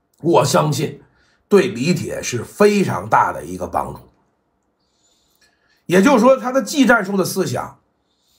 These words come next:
他对队伍的管理，他对球员的认识，他对比赛的准备，他对训练的某一种自己的感觉，他是有着非常好的一个基础的，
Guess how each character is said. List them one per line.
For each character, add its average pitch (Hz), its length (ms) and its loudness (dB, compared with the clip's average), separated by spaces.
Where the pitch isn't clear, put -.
他 220 160 4
对 226 220 -2
队 269 240 2
伍 143 160 0
的 123 100 -4
管 127 260 0
理， - 220 -8
他 226 120 2
对 220 200 -2
球 220 260 2
员 196 200 2
的 202 100 2
认 185 300 -2
识， - 160 -12
他 208 140 0
对 202 160 2
比 120 240 -6
赛 180 180 -2
的 135 80 -6
准 80 300 -10
备， 131 260 -8
他 196 120 2
对 208 180 2
训 208 300 2
练 220 200 2
的 151 80 -4
某 123 220 -4
一 202 80 2
种 117 260 -4
自 202 160 -2
己 123 140 -2
的 170 100 2
感 - 320 -2
觉， 120 300 -8
他 180 240 2
是 180 240 -6
有 90 260 -4
着 131 320 -4
非 208 320 2
常 160 220 -2
好 71 240 -4
的 87 100 -8
一 143 140 -2
个 123 100 -2
基 185 280 2
础 - 160 -4
的， - 80 -20